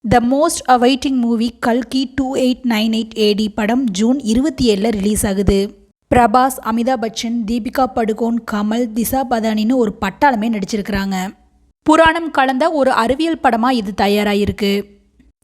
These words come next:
அவெஞ்சர்ஸ் மூவி ரேஞ்சுக்கு இருக்குன்னு நினைக்கிறேன். நீங்க என்ன நினைக்கிறீங்க? ஆதிபுருஷ் மாதிரி சொதப்பிராதீங்கப்பா. இந்த மூவில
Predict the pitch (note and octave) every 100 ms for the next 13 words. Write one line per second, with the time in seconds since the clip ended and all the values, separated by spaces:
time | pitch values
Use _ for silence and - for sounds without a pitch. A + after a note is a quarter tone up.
0 | _ _ _ _ A3 B3 F#4 G4+ G4 E4
1 | C#4 B3 A3 D4+ F4+ D4 C4 A#3+ C#4+ C#4+
2 | A#3 A3+ G#3+ A3 - G3+ G3 A#3 C4 B3
3 | A#3+ G3+ F#3+ F#3+ F#3 F#3+ G3+ G#3 - _
4 | _ _ _ _ _ _ _ A3 A3 A#3
5 | C4+ C#4 B3+ - B3+ C4 C#4+ - G#3+ A3+
6 | A#3+ D#4 D4 C#4+ C4+ B3+ B3 B3+ B3+ -
7 | _ _ _ _ _ _ - D#4 D#4+ C4
8 | D4+ G#4 G4+